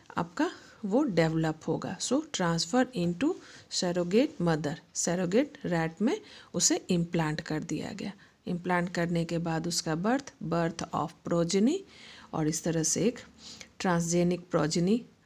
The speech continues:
आपका तैयार हो गया, बन गया, containing desired डीएनए। अब ये जो प्रोजेनी है, ये कहलाएगा फाउंडर। ये एक नए तरह का आपका ये डीएनए जो यहाँ माइक्रो इंजेक्ट किया गया,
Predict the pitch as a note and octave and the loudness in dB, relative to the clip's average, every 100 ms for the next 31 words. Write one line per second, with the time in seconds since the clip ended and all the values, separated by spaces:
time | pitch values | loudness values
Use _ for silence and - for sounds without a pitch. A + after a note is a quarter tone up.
0 | - E3 - F3+ F3 D#3 E3+ A3 A#3 B3 | -8 -8 -4 -6 -2 0 2 2 2 2
1 | B3+ C4 F#3 G#3 A3 C4+ D4+ - - - | 2 0 0 2 2 0 -2 -10 -20 -4
2 | F#3 E3+ E3 F3+ G3+ D4 B3 E3+ D#3+ F3 | 0 2 2 4 4 4 4 2 2 2
3 | F#3 C#4 F3 E3+ C#3+ - - E3+ - - | 2 2 0 0 0 -2 -6 -8 -14 -20
4 | - - E3+ F3+ F3 B3+ F4 - - - | -12 -2 0 2 4 6 4 -2 -20 -6
5 | F#3 G3+ - F3+ E3+ G3 G#3 A#3 C4+ D#4 | -2 0 2 4 4 4 6 6 4 4
6 | G3 B3 B3 F#3+ F3+ F3 F3+ A3+ A#3+ - | 6 4 4 0 2 2 2 0 0 2
7 | D#3 D#3+ E3+ E3 C#3 - - - - - | 4 4 4 2 0 -6 -20 -20 -6 0
8 | E3 F3 E3+ G#3 A3 G#3+ G#3+ G#3+ A#3 - | 0 2 4 4 4 4 4 4 2 2
9 | - G3 - G#3 G#3+ G3 G#3 G#3+ G#3+ C4+ | 0 0 2 4 6 6 6 6 6 4
10 | A#3+ F#3+ F#3 F3+ F#3+ F3 D#3+ G#3+ G3+ G3 | 2 2 2 0 0 0 2 2 4 4
11 | G#3+ - A3 G#3+ A#3+ | 0 2 2 4 2